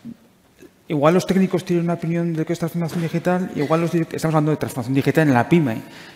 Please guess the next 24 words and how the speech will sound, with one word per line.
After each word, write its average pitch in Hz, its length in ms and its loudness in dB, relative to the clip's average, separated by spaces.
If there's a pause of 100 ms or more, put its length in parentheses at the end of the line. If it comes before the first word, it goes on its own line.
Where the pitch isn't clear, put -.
(120)
Entonces, 131 260 -8
igual 143 400 0
los 143 140 -6
técnicos 156 400 -2
piensan 143 300 -4
que 139 80 -6
es - 80 -10
una 143 100 -4
forma, 180 580 -6
eh, 135 220 -2
los 123 180 -6
ceos 151 500 0
piensan 143 280 -2
que 139 80 -6
es 135 80 -6
otra. 165 340 -6 (380)
¿Para 147 120 4
vosotros 160 240 0
qué 131 180 -4
es? 110 120 -8
Que - 80 -14
vosotros 127 260 -10
sois 131 220 -8
expertos. 120 520 -12